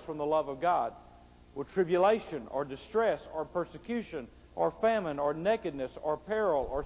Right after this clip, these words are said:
sword? Just as it was written, "For your sake we are being put to death all day long. We were considered sheep to be slaughtered."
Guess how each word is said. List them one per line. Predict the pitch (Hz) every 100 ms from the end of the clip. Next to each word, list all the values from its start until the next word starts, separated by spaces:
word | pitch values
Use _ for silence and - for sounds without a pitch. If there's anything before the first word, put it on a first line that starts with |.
| - 220
sword? | 214 151 120 - - - - -
Just | 202 202
as | 180
it | 196
was | 165 156
written, | 170 220 170 165
"For | 175 165
your | 190 202 -
sake | 220 190 147 - - -
we | 202
are | 185
being | 196 190
put | 180 208 185
to |
death | 180 180 175
all | 180 190 190
day | 185 175
long. | 196 196 151 131
We | 185
were | 196 -
considered | 175 - 202 165 143 -
sheep | 226 226 135 - - - - - - - - - - -
to | 143
be | 139 -
slaughtered." | 165 139 123 107